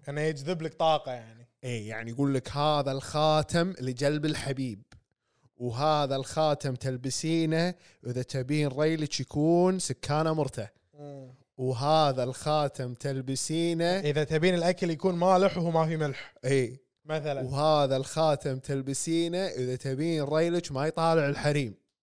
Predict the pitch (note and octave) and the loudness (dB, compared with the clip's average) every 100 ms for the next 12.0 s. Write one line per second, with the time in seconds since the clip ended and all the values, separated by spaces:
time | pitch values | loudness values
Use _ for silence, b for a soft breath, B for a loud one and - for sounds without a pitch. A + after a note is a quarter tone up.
0 | _ _ _ _ D3 D3+ E3 E3+ E3 D3+ | _ _ _ _ -10 -2 0 0 0 -2
1 | C#3 A#2+ A2 G2 _ _ - D#3 D#3 D3 | -2 -2 -2 -6 _ _ -10 -6 -4 -4
2 | C3+ - - C#3+ A2+ G2 _ _ _ C3 | -4 -8 -2 0 -2 -8 _ _ _ -8
3 | B2+ C#3 C#3+ C#3 C#3 E3 F3 E3 C#3+ C3+ | -4 -2 -2 -2 -4 0 2 2 0 -4
4 | - E3+ D#3+ D#3 C#3 - D3 D3 E3+ E3+ | -2 0 0 -2 -6 -4 -4 -2 -4 -2
5 | F#3 G3 G3+ - _ _ _ _ A#2 C3 | 0 0 0 -8 _ _ _ _ -8 -6
6 | B2 D#3+ E3+ F#3+ F#3+ _ _ _ C#3 B2+ | -4 -2 -2 -2 -4 _ _ _ -6 -2
7 | A#2+ A2+ C3+ - D#3+ E3+ F3 C3 C#3 C3+ | -2 -4 -4 2 2 4 0 0 -6 -2
8 | C3+ C#3+ C#3 A2+ G#2+ - _ _ _ _ | 2 4 4 0 -4 -18 _ _ _ _
9 | _ _ _ - D3 C3+ A2+ - - B2+ | _ _ _ -4 0 2 0 -10 -8 -4
10 | A#2+ C#3 C#3+ D#3 C#3+ C#3+ D#3+ G3 G3 F3+ | -2 -2 -2 0 2 4 6 6 6 2
11 | F3 D3 E3+ F3+ A3 F3 C#3 B2 - - | 0 0 2 2 0 2 2 2 -4 -18